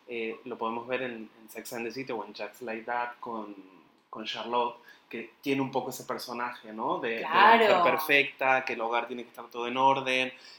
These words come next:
Speaker 1: que esto lo, yo creo que lo hemos traído alguna, en alguna, en algún capítulo, pero realmente, o sea, hay, hay ese prototipo. Yo creo que esa exigencia está también mucho más plantada en lo femenino,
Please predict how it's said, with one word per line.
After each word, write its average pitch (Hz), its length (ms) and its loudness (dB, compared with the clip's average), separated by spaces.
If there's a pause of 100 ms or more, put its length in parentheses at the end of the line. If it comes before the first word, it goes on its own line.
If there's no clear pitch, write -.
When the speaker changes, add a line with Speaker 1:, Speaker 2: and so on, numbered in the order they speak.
Speaker 1:
que - 80 -10
esto 139 160 -4
lo, 131 420 -6
yo - 120 -10
creo 151 120 -4
que 139 60 -4
lo 127 80 -4
hemos 127 160 -8
traído 117 240 -4
alguna, 113 560 -6
en 113 80 -18
alguna, 117 500 -12
en 117 160 -14
algún 117 200 -14
capítulo, 131 580 -4 (960)
pero 131 320 0 (680)
realmente, 160 520 4
o 131 80 -6
sea, 143 220 -4
hay, 139 380 -4
hay 139 360 0 (300)
ese 139 240 -2
prototipo. 127 840 -6 (220)
Yo 147 100 -4
creo 165 140 0
que 147 240 -2
esa 139 280 -4
exigencia 131 1000 -8
está - 260 -12
también 127 500 -6
mucho 127 600 -8
más 123 560 -6
plantada 113 840 -2
en 113 120 -14
lo 110 80 -8
femenino, 123 680 -10